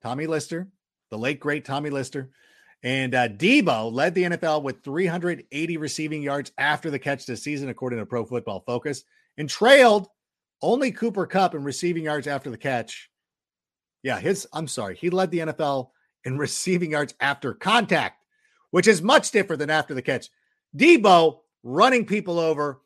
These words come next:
Cooper Kupp running away from people, which is both great. Like, if I, if you ask me which guy I'd wanna be, as,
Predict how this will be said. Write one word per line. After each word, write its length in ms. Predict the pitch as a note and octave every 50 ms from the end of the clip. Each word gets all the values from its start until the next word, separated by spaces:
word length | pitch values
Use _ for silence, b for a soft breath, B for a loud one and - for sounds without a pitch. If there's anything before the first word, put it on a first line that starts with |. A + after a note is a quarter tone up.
| _ _ _
Cooper 220 | A#3+ B3+ A#3 G#3+
Kupp 260 | - - F#3 F#3+ F#3+ -
running 320 | B2 C3+ D#3 F3 F3+ E3
away 180 | D#3 D3+ D3 C#3
from 160 | - - A2+
people, 300 | - A2+ G2+ F2 F#2 E2+ A2
which 160 | D3+ E3+ E3+
is 80 | G3
both 240 | D3+ D#3+ G#3 G#3 G3+
great. 340 | - E3+ E3+ D#3 B2 G2+ -
Like, 180 | A#2+ D3 D3+ D3
if 120 | D#3 F3+
I, 180 | F#3+ A3 G#3 D3+
if 100 | D3 D#3
you 100 | A3+ B3
ask 220 | A#3 A3 G#3+ - F#3+
me 80 | G#3+
which 280 | F#3+ D#3+ E3+ F#3+ - C#3
guy 260 | C#3 D3 D#3+ E3+ E3+
I'd 100 | D#3+ C#3
wanna 220 | C#3+ D3+ D3+ C#3+ B2
be, 280 | B2+ D3+ D#3+ D#3+ b b b b b b b b _ _ _ _
as, 220 | - G3 F#3 C3